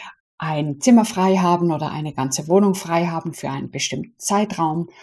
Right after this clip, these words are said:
und diesen dann vermieten. Und oftmals findet man ja auch in den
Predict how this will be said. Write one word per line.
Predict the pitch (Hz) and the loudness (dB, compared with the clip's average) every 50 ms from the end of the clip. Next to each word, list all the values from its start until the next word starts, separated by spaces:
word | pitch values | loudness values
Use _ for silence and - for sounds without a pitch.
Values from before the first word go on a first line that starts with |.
| - - - _ | -20 -20 -6 _
und | 185 175 175 175 - - - | -2 -2 -2 -2 -6 -10 -10
diesen | 160 147 147 - - 165 160 | -8 -6 -4 -2 -2 -2 -2
dann | - 151 147 151 151 156 - | -2 -4 -4 -4 -4 -6 -6
vermieten. | - - - 160 156 165 185 208 208 208 - 196 185 190 185 180 180 185 - - - - _ _ | -6 -6 -6 -4 0 2 4 4 2 2 2 4 6 6 6 6 4 2 -2 -10 -20 -20 _ _
Und | - 170 165 165 160 147 - - - | -2 0 0 0 -2 -4 -6 -4 0
oftmals | - 180 185 185 - - - - 165 160 156 156 - - | 2 2 2 2 -2 -6 -4 -4 -2 -2 -2 -2 -2 -4
findet | - - 190 180 180 165 - - _ - | -2 2 4 4 4 4 2 -4 _ -6
man | 156 151 156 | -4 -4 -2
ja | 151 147 - - - | -2 -4 -6 -6 -6
auch | 143 143 143 156 - - | -4 -4 -4 -4 -6 -6
in | - 180 165 151 139 - | -4 -2 -2 -2 -4 -4
den | 156 156 151 147 147 143 143 143 139 - - | -4 -4 -2 -2 -2 -4 -4 -4 -4 -6 -10